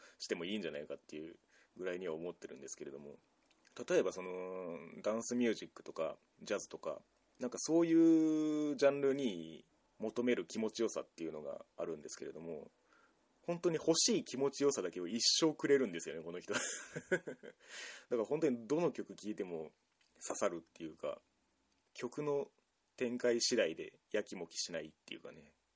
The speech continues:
本当にどの曲もその、爪の先までその、美意識が貫かれてますし、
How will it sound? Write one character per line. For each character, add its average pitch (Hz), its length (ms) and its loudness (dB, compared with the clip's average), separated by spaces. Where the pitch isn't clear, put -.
本 131 220 -8
当 131 100 0
に 127 120 0
ど 139 120 4
の 113 200 2
曲 92 520 -4
も 95 240 -4
そ 92 140 -8
の、 90 360 -6
爪 110 240 -4
の 104 120 -4
先 107 240 -4
ま 107 100 -2
で 92 80 -4
そ 85 120 -12
の、 82 80 -12
美 101 200 -6
意 92 60 -4
識 87 220 -2
が 82 80 -10
貫 95 320 -2
か 90 100 -8
れ 78 80 -8
て - 100 -12
ま 78 120 -10
す - 80 -10
し、 - 240 -12